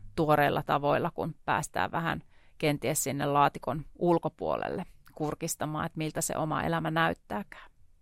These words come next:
Ja hyvällä valmentajalla on työkalut, joiden käyttämiseen tuntee olevansa kykenevä,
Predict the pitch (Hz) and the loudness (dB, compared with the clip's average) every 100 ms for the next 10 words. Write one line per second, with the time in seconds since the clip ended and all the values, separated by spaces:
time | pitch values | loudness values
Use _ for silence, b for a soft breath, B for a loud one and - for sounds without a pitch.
0 | - b b b b b b b 196 233 | -20 b b b b b b b 2 8
1 | 269 220 202 220 214 196 170 165 156 156 | 10 10 10 8 8 4 6 8 8 6
2 | 160 - - - 185 185 180 156 156 - | 4 -2 -8 4 6 8 6 4 2 -2
3 | - - - 165 160 160 160 160 170 - | -14 -14 -4 4 4 4 6 6 6 2
4 | 156 147 156 143 143 147 - - - 160 | 0 2 2 2 0 -6 -12 -10 -2 0
5 | 151 151 135 139 139 147 - - 170 214 | 4 4 6 4 2 0 -4 -6 0 4
6 | 220 233 247 | 4 6 4